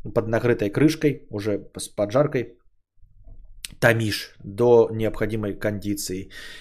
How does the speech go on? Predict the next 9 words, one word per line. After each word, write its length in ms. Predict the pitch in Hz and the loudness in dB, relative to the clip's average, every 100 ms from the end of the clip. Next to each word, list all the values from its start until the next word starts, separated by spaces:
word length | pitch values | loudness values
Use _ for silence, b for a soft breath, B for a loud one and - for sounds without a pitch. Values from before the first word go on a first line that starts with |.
| B | B
И 160 | 147 160 | 2 4
потом, 500 | 139 - 156 147 143 | 4 6 8 8 6
э, 540 | 135 127 123 120 117 | 6 6 6 6 2
я 600 | 104 90 110 113 123 120 120 | -4 -10 -2 6 8 8 4
это 200 | 113 113 | 0 0
ем 300 | 110 120 113 | 0 0 0
с 200 | - - | -4 -4
кетчупом 500 | - 127 113 101 107 | 0 0 0 -6 -4
Хайнс 540 | - 165 208 202 - | 4 6 6 0 -8